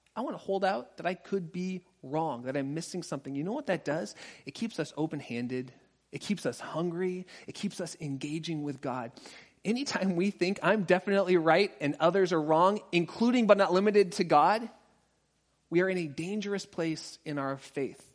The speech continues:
in a dangerous place in our life. Anytime you think about your spouse and think, "I'm definitely right, he's probably wrong,"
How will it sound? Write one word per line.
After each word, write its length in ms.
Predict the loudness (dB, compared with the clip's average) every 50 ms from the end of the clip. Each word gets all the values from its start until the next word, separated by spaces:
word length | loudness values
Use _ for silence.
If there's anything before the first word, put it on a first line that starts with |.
| _ _ _ _ _
in 60 | -6 -6
a 80 | -2
dangerous 460 | 0 2 0 0 0 -2 -4 -6 -6
place 340 | -6 -8 -6 -6 -6 -6 -8
in 140 | -8 -4 0
our 100 | 0 2
life. 200 | 2 2 0 0
Anytime 400 | -2 -2 -2 0 -2 -2 0 0
you 80 | 0 0
think 200 | 0 0 0 2
about 280 | 4 4 4 4 2 -4
your 60 | -8
spouse 320 | 0 2 4 4 4 2
and 100 | -2 -2
think, 140 | -2 -2 4 4
"I'm 160 | 4 4 4
definitely 520 | 8 6 6 6 6 2 0 2 4 4
right, 280 | 8 8 8 8 8 6
he's 240 | 2 0 0 0 2
probably 460 | 6 8 8 8 8 6 6 6 8
wrong," 400 | 8 6 6 6 4 2 -2